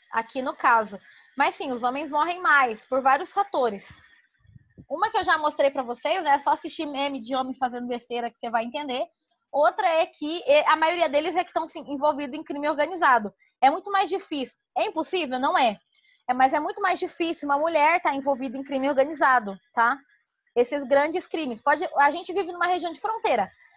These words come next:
Assiste uma semana de jornal, vocês vão ver. Alguém que morreu, alguém que foi saqueado, alguma coisa assim, por causa de crime organizado. E é sempre muito mais homem do que mulheres, tá?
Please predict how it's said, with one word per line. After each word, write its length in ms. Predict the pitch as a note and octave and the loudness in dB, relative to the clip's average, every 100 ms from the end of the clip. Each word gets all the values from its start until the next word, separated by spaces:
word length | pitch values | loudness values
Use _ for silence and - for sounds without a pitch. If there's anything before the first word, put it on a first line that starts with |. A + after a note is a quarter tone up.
| - | -2
Assiste 400 | - D4 G#4 G#4 A4+ - | -2 0 0 0 -2 -2
uma 180 | E4+ A4+ | -2 -2
semana 460 | - A4 F#4+ F#4+ F4 | 0 0 2 0 0
de 80 | |
jornal, 320 | F4 E4 D4+ D#4 | 0 2 2 0
vocês 260 | F#4+ G4 | 0 -2
vão 160 | G4 G4 | -4 0
ver. 240 | C#4 G#3 - _ _ _ _ _ _ - | -2 -2 -10 _ _ _ _ _ _ 2
Alguém 420 | B3+ C4+ D4+ E4+ | 4 4 0 -2
que 160 | - D#4 | -4 2
morreu, 480 | D4+ D4+ C#4+ C#4+ | 2 4 4 6
alguém 280 | D4+ C#4 C#4+ | 6 4 0
que 120 | D4 | -10
foi 400 | C#4+ D4 C#4+ C#4+ B3+ A#3 | -4 0 2 2 -2 -4
saqueado, 600 | - C#4 C#4 C#4 C4 C#4 | -4 -4 -2 2 2 2
alguma 240 | C4+ D4+ | 0 -2
coisa 160 | F4 E4 | -2 -2
assim, 280 | D4+ C#4 D#4 - _ _ | -4 -6 -8 -12 _ _
por 100 | D4+ | -2
causa 240 | C#4+ C#4+ | 0 0
de 80 | D4 | -6
crime 220 | D4+ D4 | -8 -4
organizado. 480 | D4+ D4 D4+ B3 G#3+ | -2 -4 0 -2 -2
E 140 | C4+ D4 | -2 -4
é 60 | |
sempre 300 | D4 G4+ G#4 | -2 -6 -6
muito 180 | F#4 E4+ | -6 -4
mais 240 | F4 D#4 B3+ C4+ - | -2 -2 -4 -12 -2
homem 320 | C4 D4+ F4 | 0 0 -2
do 80 | F4 | -8
que 100 | F4 | -8
mulheres, 540 | D#4 E4 B3+ G#3 G#3 - _ _ _ _ | -4 2 2 2 -2 -12 _ _ _ _
tá? 180 | A#3+ B3 | 0 0